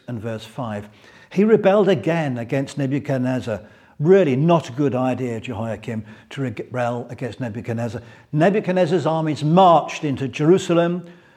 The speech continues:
They arrested Jehoiakim. They put bronze shackles on him,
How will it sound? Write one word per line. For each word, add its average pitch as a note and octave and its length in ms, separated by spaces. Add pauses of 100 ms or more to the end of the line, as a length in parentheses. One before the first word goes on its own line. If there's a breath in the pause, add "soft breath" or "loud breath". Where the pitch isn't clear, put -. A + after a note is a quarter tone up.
(140 loud breath)
They C#3+ 400
arrested D3 680
Jehoiakim. F3 840 (340 loud breath)
They D#3 100
put D#3 240 (360)
bronze E3 560
shackles D3 600
on B2+ 160
him, C3+ 300